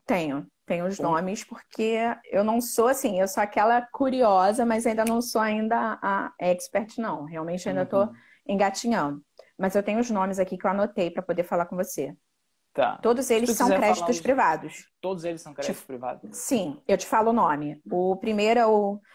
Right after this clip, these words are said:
Speaker 1: Daycoval Classic,
Speaker 2: Uhum.
Speaker 1: é, crédito privado, Valora Absolute, firf,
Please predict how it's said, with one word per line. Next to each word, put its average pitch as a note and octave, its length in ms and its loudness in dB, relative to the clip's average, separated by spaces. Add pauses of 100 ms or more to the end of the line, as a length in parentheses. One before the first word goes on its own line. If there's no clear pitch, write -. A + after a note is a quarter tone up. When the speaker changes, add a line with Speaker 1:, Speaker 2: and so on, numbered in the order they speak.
(240)
Speaker 1:
Daycoval G#3 760 2
Classic, G3 720 0 (800)
Speaker 2:
Uhum. A#2+ 360 -14
Speaker 1:
é, D#3+ 120 -2
crédito E3+ 420 -2
privado, F#3 720 0 (260)
Valora G3+ 720 2 (280)
Absolute, F#3 760 -2
firf, A#3 720 -6